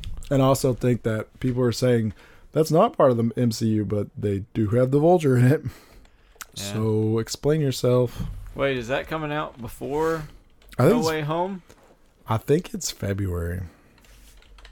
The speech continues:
Speaker 1: Ooh, you wanna you wanna talk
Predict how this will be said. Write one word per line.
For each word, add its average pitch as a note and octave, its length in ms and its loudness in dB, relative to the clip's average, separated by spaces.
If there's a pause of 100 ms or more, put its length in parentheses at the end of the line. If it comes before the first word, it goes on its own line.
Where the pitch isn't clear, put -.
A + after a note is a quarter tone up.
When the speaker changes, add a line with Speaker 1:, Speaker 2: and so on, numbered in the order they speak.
(920)
Speaker 1:
Ooh, A2+ 340 4
you A2 160 2
wanna G#2+ 260 2 (460)
you C#3 140 2
wanna C#3 180 4
talk B2+ 340 4